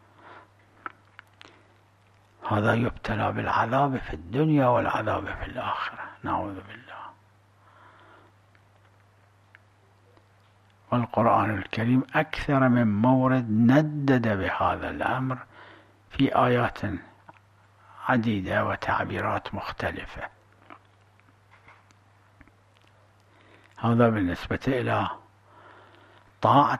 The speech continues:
الطاغوت، كذلك بالنسبة إلى الح-، إلى حب الدنيا. في الحديث الشريف: "حب الدنيا رأس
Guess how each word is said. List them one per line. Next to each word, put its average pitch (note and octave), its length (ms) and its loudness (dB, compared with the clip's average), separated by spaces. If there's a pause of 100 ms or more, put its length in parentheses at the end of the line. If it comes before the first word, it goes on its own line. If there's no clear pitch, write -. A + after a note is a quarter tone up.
الطاغوت، D3 640 2
كذلك F#3+ 600 4
بالنسبة B2 560 -4
إلى E3+ 320 2
الح-، - 520 -4
إلى C#3 240 4
حب - 280 -4 (140)
الدنيا. - 680 -10 (1900)
في A#2 60 -4
الحديث F2+ 480 -4
الشريف: G2+ 460 -6
"حب G#2 440 -4
الدنيا G2+ 760 -2 (640)
رأس - 720 -2